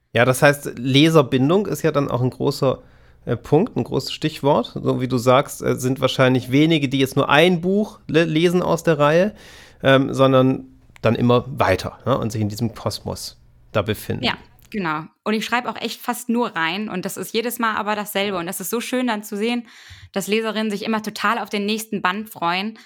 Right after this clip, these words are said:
Speaker 2: Und wenn halt schon so ein bisschen Hype besteht von Be-, äh, Leserinnen, die schon da sind, ist das natürlich super cool, weil dann auch Rezensionen direkt am Anfang kommen und viele Vorbestellungen da sind. Und, ähm, genau, das braucht's ja dann wirklich, um den Erfolg weiterzutragen.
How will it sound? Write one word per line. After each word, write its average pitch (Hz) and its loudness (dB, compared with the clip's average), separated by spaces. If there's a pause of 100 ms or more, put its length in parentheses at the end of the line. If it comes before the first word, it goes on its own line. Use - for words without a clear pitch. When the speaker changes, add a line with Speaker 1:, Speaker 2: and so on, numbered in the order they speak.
(400)
Speaker 2:
Und 180 -2
wenn 196 0
halt 202 -4
schon 208 -2
so 208 -4
ein 208 -2
bisschen 190 -4
Hype 214 -2
besteht 233 -4
von 208 -4
Be-, 196 -6
äh, 180 -2
Leserinnen, 202 -2
die 196 -2
schon 190 -4
da 180 0
sind, 208 -8
ist 185 -10
das 185 -4
natürlich 190 -6
super 214 -4
cool, 214 -2
weil 185 -4
dann 180 -4
auch - -8
Rezensionen 180 -4
direkt 170 -6
am 175 -6
Anfang 180 -6
kommen 185 -6 (400)
und 190 -4
viele 240 -4
Vorbestellungen 170 -6
da 160 0
sind. 170 -6
Und, 165 -4
ähm, 156 -6
genau, 147 -6
das - -12
braucht's - -6
ja 165 -6
dann 160 -4
wirklich, 160 -12
um 156 -6
den 151 -4
Erfolg 160 -6 (300)
weiterzutragen. 151 -6